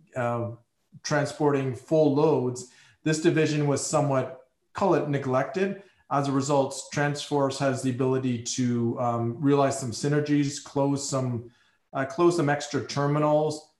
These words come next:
improve what's known as the operating ratio. So we like that as well. Uh, TransForce has the drivers. Um, you know, they, they treat the drivers well. They have unionized workers both in Canada and the U S.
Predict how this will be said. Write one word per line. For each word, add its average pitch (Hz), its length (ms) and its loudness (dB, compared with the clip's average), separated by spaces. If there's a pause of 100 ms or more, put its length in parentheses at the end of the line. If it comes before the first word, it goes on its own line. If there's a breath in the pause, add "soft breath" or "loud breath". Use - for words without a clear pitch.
(120)
improve 135 560 0
what's 135 240 -2
known 135 180 0
as 113 140 -4
the 120 100 -2
operating 143 460 0
ratio. 170 580 -2 (260 soft breath)
So - 140 -6
we 147 120 4
like 170 220 2
that 147 280 2
as 131 180 -2
well. 131 540 0 (180)
Uh, 120 280 0
TransForce 147 840 -2
has 135 380 -2
the 139 80 0
drivers. 147 840 -2
Um, 120 400 -4
you 143 80 -4
know, 120 160 -2
they, 123 180 -2
they 127 140 -2
treat 135 240 -4
the - 80 -16
drivers 131 440 0
well. 139 280 0
They 131 140 -2
have 117 500 -2 (320 loud breath)
unionized 139 560 2
workers 127 320 0
both 123 220 0
in 117 120 -4
Canada 139 420 0
and 127 120 0
the 123 60 -2
U 123 140 0
S. 170 460 -4